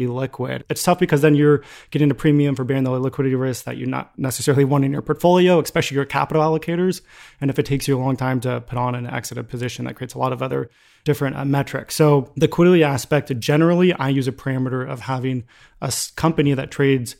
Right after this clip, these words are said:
a hundred million dollars a day. So the average daily dollar volume needs to be about a hundred million. Now, you could deviate from that if,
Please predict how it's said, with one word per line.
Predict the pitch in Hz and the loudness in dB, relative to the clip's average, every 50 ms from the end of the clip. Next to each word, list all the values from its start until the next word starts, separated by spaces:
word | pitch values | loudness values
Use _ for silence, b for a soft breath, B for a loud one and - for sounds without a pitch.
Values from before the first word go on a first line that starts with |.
| _ | _
a | - 123 | -10 -8
hundred | 98 123 143 151 143 165 160 147 | -4 -2 0 2 2 2 2 2
million | 139 131 135 135 135 131 135 135 131 120 | 0 0 0 0 0 0 0 -2 -2 -4
dollars | 117 120 123 127 127 127 127 113 107 | -4 -6 -4 -4 -2 -2 -4 -4 -6
a | 120 | -8
day. | 113 110 131 131 127 127 - | -8 -8 -8 -8 -8 -10 -10
So | 123 - 123 | -12 -12 -10
the | 123 131 123 | -10 -6 -2
average | 131 139 151 143 170 170 143 117 | 0 0 2 2 2 0 0 -2
daily | - 139 139 139 135 131 | -2 0 0 0 0 0
dollar | 120 120 123 123 131 135 139 | -2 -4 -4 -2 -2 -2 -2
volume | 123 131 135 143 143 143 151 156 160 151 B B B B B B B | -2 -2 -2 -2 0 0 0 0 -2 -2 B B B B B B B
needs | 147 135 135 127 117 | -4 -2 -2 -2 -2
to | 139 | -4
be | 135 120 135 131 | -2 -2 -2 -2
about | 123 117 127 131 | -2 -2 -2 -2
a | 131 | -2
hundred | 120 - 139 135 123 127 123 | -4 -2 -4 -2 -2 -2 -4
million. | 123 123 127 135 139 135 - - - - - | -4 -4 -4 -4 -6 -8 -8 -10 -12 -12 -8
Now, | 139 139 139 143 143 139 139 | -4 0 2 2 2 2 0
you | 143 139 143 | -2 -4 -2
could | 135 151 135 | -2 -2 -2
deviate | 117 143 143 139 127 143 143 143 143 143 - | 0 0 0 0 2 2 2 0 0 -2 -4
from | - 135 135 | -2 0 0
that | 131 135 135 143 147 147 147 | 2 2 2 2 2 0 -2
if, | 156 139 135 135 135 - _ - | -4 -6 -4 -6 -8 -10 _ -20